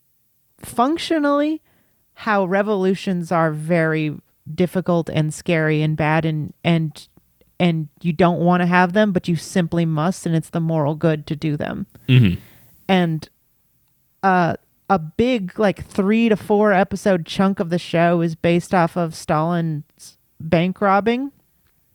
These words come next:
Speaker 1: and this big heist they pulled before the re-, to fund the Russian Revolution.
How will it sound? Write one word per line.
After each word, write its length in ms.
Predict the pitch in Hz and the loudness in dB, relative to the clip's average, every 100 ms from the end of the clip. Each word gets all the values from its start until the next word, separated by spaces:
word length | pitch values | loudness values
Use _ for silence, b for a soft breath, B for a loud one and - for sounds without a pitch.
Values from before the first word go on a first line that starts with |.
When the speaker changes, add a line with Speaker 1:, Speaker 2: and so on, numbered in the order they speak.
| _ _ b b b | _ _ b b b
Speaker 1:
and 80 | 165 | -2
this 140 | 180 | -2
big 380 | 165 160 190 190 | -2 -2 0 0
heist 460 | 170 - 175 202 - | -2 0 0 -2 -2
they 120 | 220 | -2
pulled 400 | 220 233 226 202 | 0 0 0 0
before 320 | 180 - 185 | -8 -2 0
the 60 | 175 | 0
re-, 100 | 165 - | -2 -2
to 100 | 185 | -8
fund 320 | - 170 180 | -2 -2 0
the 60 | 175 | -2
Russian 280 | 160 170 202 | -2 -2 -2
Revolution. 680 | 202 202 214 226 - 269 | -2 0 -2 -2 -4 -6